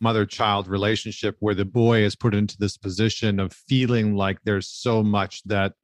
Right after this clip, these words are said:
he's required to do or to be or to provide. And there's this simultaneous, like, sort of moving towards it and then rejecting it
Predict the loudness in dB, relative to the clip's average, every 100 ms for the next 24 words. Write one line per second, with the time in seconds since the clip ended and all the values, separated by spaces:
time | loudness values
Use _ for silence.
0 | _ _ 0 2 0 -4 -8 -2 0 0
1 | -2 -4 -10 _ -6 0 4 6 6 4
2 | 2 -6 -6 -2 -2 -2 0 4 6 6
3 | 4 0 -6 -8 -10 -8 -2 2 2 4
4 | 2 0 -6 _ _ _ -4 0 2 2
5 | 2 0 -2 -2 -2 0 0 -4 -2 -2
6 | 0 -2 -4 -12 _ -8 -6 -4 0 0
7 | 4 4 4 2 0 0 2 2 0 0
8 | 0 0 0 0 0 -2 -2 -2 -2